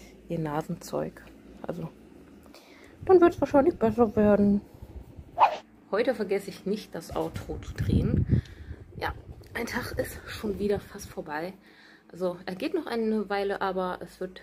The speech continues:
nicht mehr ganz so viel passieren. Wobei ich überlege, ob ich mir heute schon die Haare färben soll oder morgen.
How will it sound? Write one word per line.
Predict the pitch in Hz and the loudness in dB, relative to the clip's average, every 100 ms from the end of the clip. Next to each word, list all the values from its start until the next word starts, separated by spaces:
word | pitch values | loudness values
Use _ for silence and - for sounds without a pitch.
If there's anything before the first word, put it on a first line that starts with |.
| - 180 | -16 -16
nicht | 185 196 | -12 -10
mehr | 170 | -8
ganz | 170 185 | -8 -8
so | 185 | -10
viel | 180 | -10
passieren. | - - - 190 | -12 -12 -8 -8
Wobei | 180 175 185 | -6 -6 -6
ich | - | -8
überlege, | 180 175 180 180 | -8 -4 -2 -4
ob | 165 | -6
ich | - | -12
mir | 170 | -10
heute | 190 220 - | -8 -8 -10
schon | - 208 | -10 -8
die | 190 | -6
Haare | 190 190 196 - - - - - - - | -8 -6 -10 -12 -20 -20 -20 -20 -20 -2
färben | 196 190 180 | 2 2 2
soll | 180 180 185 180 - - - | 2 2 0 -2 -14 -20 -8
oder | 175 175 165 | -2 0 0
morgen. | 156 156 175 233 170 180 | -2 -4 -4 -2 -2 -2